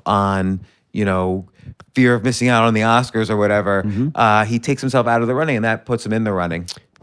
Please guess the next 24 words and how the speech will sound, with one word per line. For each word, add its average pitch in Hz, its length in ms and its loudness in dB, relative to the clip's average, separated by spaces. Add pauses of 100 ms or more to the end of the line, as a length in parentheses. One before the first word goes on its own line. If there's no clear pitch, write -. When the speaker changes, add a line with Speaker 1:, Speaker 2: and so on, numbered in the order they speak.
Speaker 2:
Definitely. 139 400 4
And 101 180 2
another 110 320 2
thing 104 180 2
he 101 120 0
does 90 580 -2
is 98 280 2
he - 180 -2
will 101 220 0
keep - 280 -4
his 110 160 0
budgets 92 640 -2 (420)
super - 440 0
low, 110 520 0
although 104 260 6
he 123 180 0
has 110 440 0
infinite 139 440 2
access - 600 -2 (100)
to - 100 -10
capital. - 400 -2
He's 95 220 0
a 104 40 2
superstar. - 640 -2